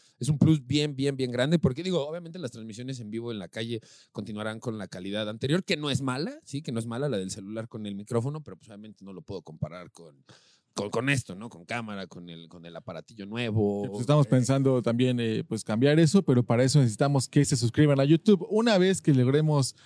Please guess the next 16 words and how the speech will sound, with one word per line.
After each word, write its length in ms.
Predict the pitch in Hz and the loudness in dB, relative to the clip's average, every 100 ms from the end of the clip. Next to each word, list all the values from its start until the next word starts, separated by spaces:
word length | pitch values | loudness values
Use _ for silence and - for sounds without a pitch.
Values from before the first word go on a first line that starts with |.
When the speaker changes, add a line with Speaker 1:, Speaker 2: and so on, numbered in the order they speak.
| _ | _
Speaker 2:
cierta 380 | - 175 170 156 | 2 6 6 4
cantidad 320 | 135 123 139 | 4 4 4
de 60 | 143 | 2
suscriptores 440 | 117 113 117 139 123 | -2 -4 2 4 4
en 80 | |
YouTube, 320 | 139 147 208 - _ _ | 2 2 0 0 _ _
vamos 380 | 120 135 151 139 | 0 2 4 2
a 80 | 123 | 0
poder 260 | 123 131 | 0 0
mejorar 580 | 131 123 - 120 135 135 127 _ _ - | 0 -2 0 0 0 -2 -8 _ _ 4
ese 260 | 165 143 | 6 6
equipo 560 | 151 143 135 147 127 117 104 | 6 2 2 4 4 2 2
que 120 | 123 | 0
es 120 | 117 | 0
el 140 | 120 110 | 0 4
móvil 440 | 139 151 214 339 | 6 8 6 0